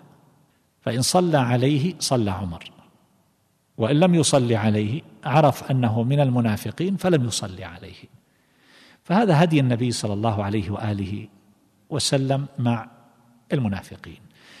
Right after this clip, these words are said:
وإنما يجاهدون بالقرآن،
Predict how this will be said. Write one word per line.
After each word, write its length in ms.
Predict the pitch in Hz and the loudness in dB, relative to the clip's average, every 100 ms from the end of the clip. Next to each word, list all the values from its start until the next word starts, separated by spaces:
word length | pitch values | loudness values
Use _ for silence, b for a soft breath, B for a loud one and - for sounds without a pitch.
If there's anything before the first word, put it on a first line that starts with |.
| B B | B B
وإنما 360 | 160 160 139 | 2 4 4
يجاهدون 720 | 120 110 131 98 110 120 117 131 - - - _ _ _ _ _ | 4 2 2 2 2 2 0 0 -6 -20 -20 _ _ _ _ _
بالقرآن، 1040 | - 120 120 151 - 110 - 104 123 95 | 0 2 2 -4 -8 -8 -4 -2 0 -2